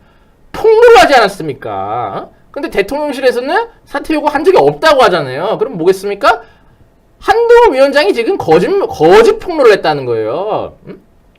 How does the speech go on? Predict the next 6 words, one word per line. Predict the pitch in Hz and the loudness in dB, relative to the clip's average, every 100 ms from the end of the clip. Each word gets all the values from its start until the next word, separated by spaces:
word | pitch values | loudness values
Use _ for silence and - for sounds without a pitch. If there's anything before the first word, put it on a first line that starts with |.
| _ _ _ | _ _ _
그것도 | 214 226 254 | 0 2 4
언론에다가 | - 214 254 240 190 160 | 4 4 6 4 4 2
일렀다는 | 151 247 269 220 156 | 0 0 0 0 -2
겁니다. | 131 113 104 98 107 127 92 - | -6 -8 -8 -6 -4 -4 -6 -10
자기가 | - 156 160 143 - | -6 -2 -2 -4 -8
사퇴, | - - 208 220 165 113 | -16 -16 -8 -2 -2 -2